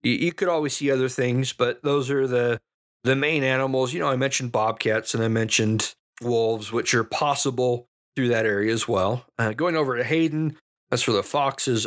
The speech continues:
otters are added to that list. Oh, I sh-, you know, I forgot along the Madison, the weasels are the best place to look for 'em.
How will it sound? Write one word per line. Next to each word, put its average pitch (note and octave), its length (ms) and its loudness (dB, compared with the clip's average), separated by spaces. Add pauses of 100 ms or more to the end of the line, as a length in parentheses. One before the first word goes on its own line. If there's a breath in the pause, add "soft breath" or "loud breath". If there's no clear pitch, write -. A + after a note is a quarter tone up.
otters B2+ 720 0 (260)
are G#2+ 160 0
added A2+ 260 2
to - 80 -20
that A2 220 0
list. G#2+ 420 0
Oh, D#3 100 4
I C#3 60 4
sh-, - 180 0
you C3 80 -2
know, A2 60 0
I G#2+ 60 2
forgot A2+ 360 -2
along A2 260 0
the G2+ 80 2
Madison, G#2 440 2
the G2+ 80 2
weasels G#2+ 580 2 (400)
are G#2+ 120 0
the G#2 80 0
best G#2 320 -2
place G2 240 0
to G2+ 100 -4
look G2 260 0
for G#2 320 -2
'em. G#2 180 -4